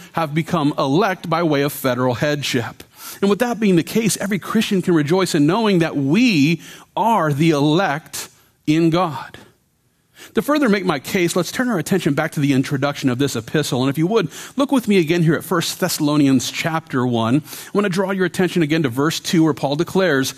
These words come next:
"We give thanks to God always for you all, making mention of you in our prayers, remembering without ceasing your work of faith, labor of love, and patience of hope in our Lord Jesus Christ in the sight of our God and Father,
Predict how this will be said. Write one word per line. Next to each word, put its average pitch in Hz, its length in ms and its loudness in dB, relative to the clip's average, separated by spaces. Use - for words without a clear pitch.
"We 220 260 4
give 233 260 0
thanks 185 360 -2
to 196 100 0
God 135 280 0
always 156 500 0
for 175 240 0
you 226 220 2
all, 156 200 2
making 160 360 4
mention 175 380 2
of 135 160 -2
you 156 320 2
in 117 160 0
our 156 160 0
prayers, 139 480 -2
remembering 165 760 4
without 131 380 -2
ceasing 185 480 2
your 110 200 2
work 143 260 0
of 190 100 0
faith, - 720 -4
labor 175 420 2
of 117 120 0
love, 156 400 0
and 104 140 -4
patience 214 440 0
of 120 140 -2
hope 135 360 -2
in 208 220 2
our 180 300 0
Lord 151 260 2
Jesus 196 420 0
Christ 151 420 -4
in 165 120 2
the 135 120 2
sight 208 440 -2
of 160 240 -4
our 185 260 0
God 185 420 0
and 165 300 -2
Father, 151 680 0